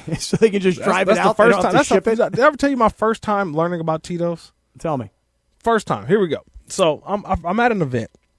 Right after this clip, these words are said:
Speaker 2: and, you know, I pull up, and so usually my first drink of choice was, I was a Kettle guy.
Speaker 1: Yep.
Speaker 2: So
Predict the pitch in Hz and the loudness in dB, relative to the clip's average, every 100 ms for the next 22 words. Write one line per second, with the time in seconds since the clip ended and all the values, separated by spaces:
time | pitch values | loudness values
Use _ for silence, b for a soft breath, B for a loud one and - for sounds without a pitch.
0 | _ _ _ _ - _ - 147 139 131 | _ _ _ _ -20 _ -8 -4 -4 -4
1 | 123 131 147 131 - 151 131 123 123 139 | -8 -6 -2 -2 -2 -4 -4 -6 -10 -8
2 | 127 120 233 233 160 139 123 B B B | -8 -6 -8 -8 -6 -6 -8 B B B
3 | - 123 123 117 - - 226 277 247 - | -2 -2 0 -4 -12 -2 2 2 2 -8
4 | - _ _ _ 117 135 135 143 117 - | -16 _ _ _ -12 -8 -6 -8 -14 -14
5 | - 120 113 143 - 120 123 120 - _ | -10 -8 -6 -8 -8 -4 -2 -4 -8 _
6 | - 139 135 123 110 - - 269 190 127 | -4 -2 -2 -4 -8 -8 -2 0 0 -2
7 | 117 101 - _ - 123 147 _ - 180 | -4 -4 -14 _ -12 -10 -10 _ 0 2
8 | 143 | 2